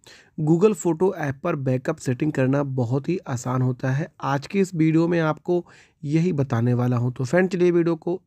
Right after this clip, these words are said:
स्टार्ट करते हैं। Google फोटो ऐप पर बैकअप सेटिंग करने के लिए Google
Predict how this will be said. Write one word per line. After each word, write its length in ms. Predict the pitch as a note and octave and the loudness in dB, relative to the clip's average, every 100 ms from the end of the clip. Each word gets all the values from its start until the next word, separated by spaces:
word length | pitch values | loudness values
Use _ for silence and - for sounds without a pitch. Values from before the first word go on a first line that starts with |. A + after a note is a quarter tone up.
| F3 | -14
स्टार्ट 320 | - A2+ A2+ | -10 -8 -10
करते 340 | - B2 B2 D3 | -8 -8 -6 -4
हैं। 200 | D3+ G#2 - - - - - _ _ - | -4 -4 -12 -20 -20 -20 -20 _ _ -4
Google 380 | D#3 F#3+ A3+ A3+ | 2 4 4 2
फोटो 300 | G#3 F#3 G3 | 0 2 0
ऐप 100 | F#3 | 0
पर 120 | G3 | -4
बैकअप 320 | D3 C#3 C#3 D#3 | -2 -2 -2 -6
सेटिंग 340 | E3 E3 D#3+ | -4 -4 -2
करने 260 | B2+ C3 D3 | -2 -2 -2
के 100 | F3 | -4
लिए 140 | E3+ | -2
Google 320 | D3 C#3 D#3 | -2 2 0